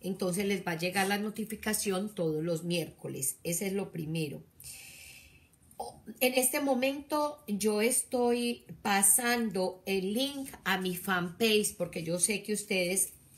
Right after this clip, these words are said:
eh, muchas están buscándome y me dicen, "María Imelda", por aquí por WhatsApp me están diciendo,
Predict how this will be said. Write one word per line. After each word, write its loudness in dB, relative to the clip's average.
eh, -6
muchas -2
están -2
buscándome 2
y -2
me -2
dicen, -2
"María 0
Imelda", -2
por -2
aquí -6
por -2
WhatsApp 0
me -2
están -2
diciendo, -4